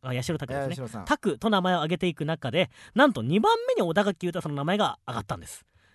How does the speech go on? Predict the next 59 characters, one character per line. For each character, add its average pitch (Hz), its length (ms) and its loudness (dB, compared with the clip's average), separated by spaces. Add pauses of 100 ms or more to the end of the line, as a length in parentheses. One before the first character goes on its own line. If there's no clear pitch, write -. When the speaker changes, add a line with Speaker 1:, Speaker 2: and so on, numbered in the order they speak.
Speaker 1:
会 208 200 6
場 202 160 4
に 185 80 -2
い 180 80 0
る 220 240 2
浜 196 440 0
野、 123 120 -4
中 127 240 -4
村 180 180 -4
フ 196 100 -6
ァ 202 40 -4
ン 196 60 -6
か 175 100 -8
ら 165 60 -4
も 151 200 -6
思 190 160 0
わ 294 140 0
ず、 - 140 -8 (100)
「あ 311 360 2
ー」 - 60 -10
と 226 160 -4
声 131 200 -2
が。 90 200 -14
Speaker 2:
え 262 40 -6
ー？ 294 40 0 (920)
Speaker 1:
小 208 100 2
田 311 120 8
垣 349 200 0
裕 254 80 2
太 240 140 2
さ 202 100 0
ん 180 80 0
は、 196 220 6 (120)
Speaker 2:
は 285 140 2
い。 208 80 -6
Speaker 1:
中 190 300 4
村 294 200 4
修 - 240 -2
吾 233 120 2
さ 185 120 0
ん 160 80 -4
と 196 220 2 (320)
フ - 180 2
ル 381 140 6
ネ 415 220 2
ー - 20 -4
ム 311 100 -4
で 320 160 -4
呼 190 120 0
び 254 160 0
捨 - 80 -10
て 311 100 -8
さ 277 100 0
れ 269 100 2
る 247 100 0
仲 226 220 2
な 139 100 -2
ん 110 60 -8
だ。 95 140 -12